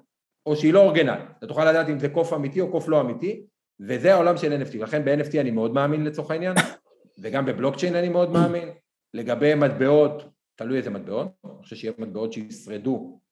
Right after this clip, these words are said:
את הדבר הזה ויהפכו להיות המטבע של המטאברס, ויהיו הרבה אחרים שהם Buzzword, כנ"ל גם ב-N F T, הרבה אן אף טי שהם באמת יש בהם value וערך, ויהיה כאלה שהם סתם סקאם, אז, אה, לגמרי Web שלוש is here to stay, והוא בסוף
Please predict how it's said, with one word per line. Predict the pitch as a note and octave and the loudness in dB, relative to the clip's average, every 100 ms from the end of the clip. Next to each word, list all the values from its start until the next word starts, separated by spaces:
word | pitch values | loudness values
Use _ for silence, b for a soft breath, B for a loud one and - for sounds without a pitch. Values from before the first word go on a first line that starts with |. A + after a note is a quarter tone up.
| _ _ | _ _
את | A2 A2+ | -10 -8
הדבר | A2+ B2+ B2+ | -4 -2 -2
הזה | A#2 G#2+ | -4 -6
ויהפכו | A2 - C3 | -8 -6 -4
להיות | B2+ - | -4 -4
המטבע | C3 C3 G#2 B2+ G#2+ - - _ - | -4 -4 -4 -4 -4 -6 -20 _ -12
של | A#2 | -6
המטאברס, | A#2 C#3+ E3+ F3 F3 - | -2 -2 0 2 0 -2
ויהיו | A#2+ C3 | -2 -2
הרבה | A#2+ B2+ | 0 0
אחרים | A#2+ A2 A#2+ A2+ F#2+ - _ _ _ | -2 -6 -6 -6 -8 -14 _ _ _
שהם | G#2 G#2 G#2 | -10 -8 -6
Buzzword, | G2 C#3+ C#3+ G3 F#3 - | -2 0 0 0 0 -4
כנ"ל | A#2+ C3 C3 B2 - | -4 -2 -4 -8 -10
גם | A2+ | -6
ב-N | C3 | -4
F | C3+ C#3 | -4 -6
T, | G#2+ | -6
הרבה | F#2+ G2 B2 | -6 -6 -6
אן | |
אף | A2+ | -6
טי | - A2+ F#2 _ _ | -8 -10 -10 _ _
שהם | _ - A2 A2 | _ -8 -8 -6
באמת | A2+ A2+ B2+ | -4 -2 -4
יש | C3 | -4
בהם | A#2 A2+ | -4 -2
value | A2+ B2 B2 A2+ | 0 0 0 -2
וערך, | G#2 B2 D3+ D#3 | -2 -2 -2 -4
ויהיה | A#2 A2+ | -6 -6
כאלה | A#2 A#2 | -6 -6
שהם | A2+ G2 | -8 -12
סתם | - A#2 | -8 -8
סקאם, | A2+ - F3+ F#3 F#3 - _ - | -8 -4 -2 -2 -6 -18 _ -12
אז, | G2+ G#2+ G#2 | -8 -8 -4
אה, | A#2 A#2+ A#2 - - | -4 -4 -6 -10 -12
לגמרי | A2 D3 E3 D3+ D3+ | -2 2 4 4 2
Web | |
שלוש | D3+ C#3 C#3 | 2 -2 -2
is | A#2+ C3 | -6 -6
here | C3+ | -8
to | - | -8
stay, | - D#3+ G3 - - _ _ | -2 0 0 -4 -18 _ _
והוא | F#2+ G#2 | -10 -4
בסוף | B2 D3 C#3 - | 0 2 0 -4